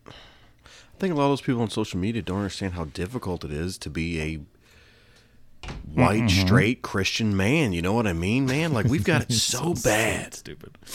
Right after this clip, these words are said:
Speaker 1: No, I'm kidding. But, like, I, I know exactly what you mean. Like, I, I, I do that all the time, too.
Speaker 2: Yeah.
Speaker 1: Like, just, you know, this person's got it so much better. And even if it's not that complicated.
Speaker 2: Yeah.
Speaker 1: Even if it's just like,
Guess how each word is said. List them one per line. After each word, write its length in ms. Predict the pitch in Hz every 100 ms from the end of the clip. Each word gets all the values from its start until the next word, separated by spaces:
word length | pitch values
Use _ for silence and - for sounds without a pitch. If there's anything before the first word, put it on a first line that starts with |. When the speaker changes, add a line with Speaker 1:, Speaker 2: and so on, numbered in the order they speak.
| - 127
Speaker 1:
No, 140 | 101 - 135 131 -
I'm 140 | 139
kidding. 220 | 120 101 - -
But, 180 | 165 202
like, 200 | 185 170
I, 260 | 185 202 185
I 40 |
know 120 | 208
exactly 340 | 180 151 143 147
what 180 | 123 -
you 60 |
mean. 180 | 104 92
Like, 200 | 95 87 -
I, 220 | 117 110 131 127
I, 120 | 107
I 40 | 123
do 200 | 117 113
that 320 | 101 98 - -
all 380 | 104 104 98 90
the 120 | 80
time, 320 | 87 80 76
too. 120 | - 165
Speaker 2:
Yeah. 220 | 135 73 -
Speaker 1:
Like, 360 | 104 95 92 - - -
just, 380 | 113 110 - -
you 120 | 113 104
know, 180 | 90
this 200 | 82 101
person's 380 | - 101 90 85
got 140 | 87 78
it 40 |
so 120 | -
much 180 | 87 82
better. 140 | 117 139
And 160 | 202 -
even 220 | 302 285
if 140 | 214
it's 160 | 185 -
not 200 | 170 -
that 260 | 120 120
complicated. 680 | - 117 131 85 80 69 - -
Speaker 2:
Yeah. 260 | 165 104 82
Speaker 1:
Even 240 | 202 190
if 120 | 151
it's 100 | 127
just 220 | 151 143 117
like, 160 | 98